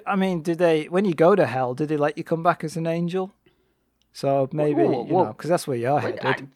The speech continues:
Speaker 2: I, why, why are you assuming that that's where I'm going?
Speaker 1: Oh, come on. The things you've done, the things you've said.
Speaker 2: I
Speaker 1: The things you've thought
Speaker 2: I've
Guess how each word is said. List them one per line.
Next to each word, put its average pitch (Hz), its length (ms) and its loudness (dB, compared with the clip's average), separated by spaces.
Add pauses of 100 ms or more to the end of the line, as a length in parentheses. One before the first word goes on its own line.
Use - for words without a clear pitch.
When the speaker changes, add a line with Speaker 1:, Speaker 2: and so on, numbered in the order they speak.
(160)
Speaker 2:
I, - 960 -16
why, 214 360 2
why 247 280 6
are - 20 2
you 277 160 0
assuming 254 440 0
that 233 100 -2
that's 196 240 -2
where 170 100 0
I'm 123 160 -2
going? - 120 -18 (760)
Speaker 1:
Oh, 165 220 8
come 143 260 -2
on. 135 300 4
The 113 60 -10
things 165 340 -2
you've 160 160 -8
done, 165 340 2
the 160 80 -4
things 160 380 -2
you've 151 100 -8
said. 156 400 2 (760)
Speaker 2:
I 233 520 8 (120)
Speaker 1:
The 143 80 -4
things 165 360 4
you've 160 120 2
thought 160 380 8
Speaker 2:
I've 165 300 10